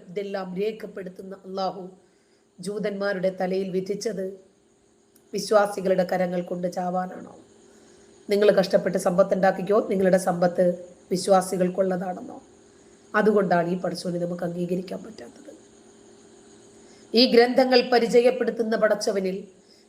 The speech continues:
കാരുണ്യത്തിന്റെ കണിക പോലുമില്ല.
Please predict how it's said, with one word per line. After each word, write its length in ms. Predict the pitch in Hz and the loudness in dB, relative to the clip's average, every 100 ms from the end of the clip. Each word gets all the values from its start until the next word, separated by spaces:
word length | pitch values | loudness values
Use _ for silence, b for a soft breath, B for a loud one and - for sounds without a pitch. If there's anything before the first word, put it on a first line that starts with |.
| _ | _
കാരുണ്യത്തിന്റെ 880 | 240 269 285 277 277 277 277 269 262 269 | 6 6 4 2 0 0 2 2 2 2
കണിക 420 | 254 269 262 269 | 2 2 4 4
പോലുമില്ല. 640 | 262 262 247 214 190 180 | 6 6 6 2 -2 -8